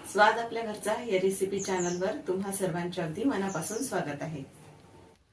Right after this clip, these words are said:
आता इथे बघा, मी अर्धा किलो एवढं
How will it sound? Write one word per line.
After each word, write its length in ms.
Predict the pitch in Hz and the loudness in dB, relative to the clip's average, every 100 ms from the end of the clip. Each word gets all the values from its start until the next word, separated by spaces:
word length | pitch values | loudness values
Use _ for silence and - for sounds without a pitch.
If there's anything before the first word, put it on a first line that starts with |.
| _ _ _ - | _ _ _ 4
आता 260 | 190 196 254 | 4 6 6
इथे 320 | 233 214 233 | 6 6 6
बघा, 320 | 214 185 208 226 - - | 8 8 6 4 -6 -4
मी 200 | 220 247 - | 2 4 6
अर्धा 320 | 196 180 233 | 6 6 2
किलो 280 | 233 220 208 | 2 6 8
एवढं 380 | 208 180 185 | 8 8 6